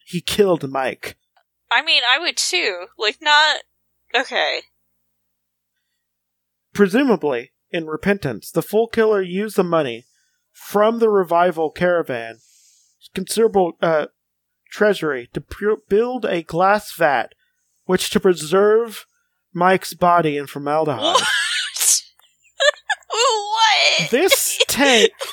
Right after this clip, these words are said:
Speaker 2: <laughs>
Speaker 1: became the Fool Killer's central shrine,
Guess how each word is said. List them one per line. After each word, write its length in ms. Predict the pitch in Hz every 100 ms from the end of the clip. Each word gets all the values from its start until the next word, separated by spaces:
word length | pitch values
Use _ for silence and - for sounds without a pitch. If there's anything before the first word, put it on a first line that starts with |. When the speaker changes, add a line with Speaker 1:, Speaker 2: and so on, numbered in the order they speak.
| -
Speaker 2:
<laughs> 300 | 494 - 466
Speaker 1:
became 460 | 233 - 247 262 302
the 80 | 330
Fool 280 | 277 285 285
Killer's 500 | 233 208 190 180 - - -
central 880 | - - - 294 349 - - 311 311
shrine, 840 | - - 254 254 226 170 135 120